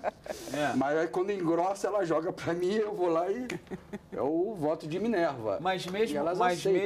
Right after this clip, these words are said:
Speaker 1: mesmo
Speaker 2: isso.
Speaker 1: sendo homem, mesmo sendo prático, teu coração?
Speaker 2: Olha, eu senti mais quando no casamento.
Speaker 1: É.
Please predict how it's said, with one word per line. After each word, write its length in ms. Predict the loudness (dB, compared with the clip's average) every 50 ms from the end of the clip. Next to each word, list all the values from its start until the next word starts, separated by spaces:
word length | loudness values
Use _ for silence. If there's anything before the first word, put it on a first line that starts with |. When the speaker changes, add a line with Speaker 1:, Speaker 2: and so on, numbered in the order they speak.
| 0 0
Speaker 1:
mesmo 80 | 0 -2
Speaker 2:
isso. 100 | -4 -4
Speaker 1:
sendo 360 | -4 -2 -2 -2 -2 -4 -2
homem, 400 | -2 0 0 0 0 -2 -4 -4
mesmo 420 | -4 -4 -4 -4 -6 -6 -8 -10
sendo 340 | -10 -8 -8 -8 -8 -8 -10 -12 -6
prático, 520 | -4 -2 -2 -2 -4 -4 -8 -14 -20 -18 -10
teu 180 | -6 -6 -6
coração? 680 | -4 -4 -2 -2 -2 -2 -4 -8 -14 -14 -14 -14 -14 -16 -20 -20 -20 -20 -20 -20 -20 -20 -20 -20 -20 -20 -20 -20 _ _ _ -10
Speaker 2:
Olha, 340 | -4 -2 0 0 0 0 0
eu 160 | 0 -2 -2
senti 360 | -2 -2 -2 -2 -2 0 -2
mais 280 | -2 0 0 -2 -2 -4
quando 180 | -2 0 0 0
no 80 | 0
casamento. 680 | 0 -2 -4 -2 -2 -4 -4 -4 -4 -6 -8 -10 -14 -20 -20 -20 -20 -20 -20 -20 -20 -20 -20 -20 -20 -20 -20 _ -16
Speaker 1:
É. 200 | -14 -14 -14